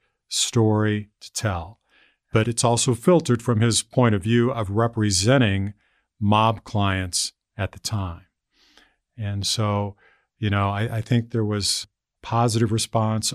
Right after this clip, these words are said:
overall to, to what we're doing. They love the stories. They love the articles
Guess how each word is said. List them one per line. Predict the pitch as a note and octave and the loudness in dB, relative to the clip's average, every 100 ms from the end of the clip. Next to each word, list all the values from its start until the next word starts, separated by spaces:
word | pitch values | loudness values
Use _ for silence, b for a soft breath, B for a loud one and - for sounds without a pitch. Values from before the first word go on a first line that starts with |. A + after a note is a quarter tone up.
| - | -4
overall | A2 G#2+ G#2 A2 A2+ | -2 0 0 0 -2
to, | A2+ - G#2 G2+ | -2 -2 -2 -2
to | - A2 | -6 -6
what | G#2+ G#2 | -6 -6
we're | G2+ | -4
doing. | A#2 A#2+ B2 B2 B2 b b b | 2 4 4 4 0 b b b
They | G#2 | -6
love | F#2+ A2 F#2+ | 0 0 0
the | |
stories. | G#2+ - C3 B2+ B2 B2 A2+ - b b | -2 2 4 4 4 4 2 -2 b b
They | - | -8
love | F#2+ A2 F#2+ | -2 0 0
the | G#2+ | -2
articles | A2+ B2 C3 C3 B2+ A2+ - | 2 2 2 2 2 2 -2